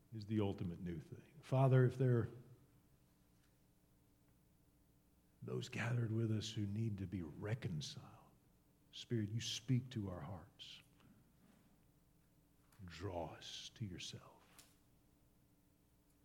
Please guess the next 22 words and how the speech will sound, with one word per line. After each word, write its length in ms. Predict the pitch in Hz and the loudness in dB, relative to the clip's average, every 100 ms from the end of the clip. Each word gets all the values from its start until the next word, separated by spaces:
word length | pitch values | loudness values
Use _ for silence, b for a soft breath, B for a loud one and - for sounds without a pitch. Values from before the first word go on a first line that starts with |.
| _ _ _ _ - 85 | _ _ _ _ -20 -6
Do 160 | 98 90 | -2 -2
the 120 | 85 | -4
new 220 | 80 76 | -6 -6
thing. 220 | - - - - - - _ - - - _ _ _ _ _ _ - _ - | -6 -12 -14 -20 -20 -20 _ -20 -20 -20 _ _ _ _ _ _ -20 _ -14
And 100 | 85 | -8
then 140 | 90 | -6
focus 440 | - 113 104 107 - | -2 0 2 0 0
all 360 | 104 117 127 | 2 6 8
of 100 | 113 | 8
our 140 | 120 107 | 6 4
energy 420 | 90 - - - - - - _ _ _ _ _ _ 92 | 0 -4 -14 -18 -20 -20 -20 _ _ _ _ _ _ -8
on 140 | 87 | -6
the 60 | 78 | 0
one 400 | 87 165 143 120 | 12 12 12 12
thing 360 | - - 69 - | 6 -4 -4 -6
that 100 | 92 | -4
you 160 | 101 120 | 2 4
want 200 | 101 90 | 4 -2
to 60 | 85 | -6
do 200 | 82 78 - - - - _ - - - | -8 -8 -10 -20 -20 -20 _ -20 -18 -4
through 280 | 107 87 | 0 0
us. 520 | 87 76 - - - | -2 -10 -16 -16 -16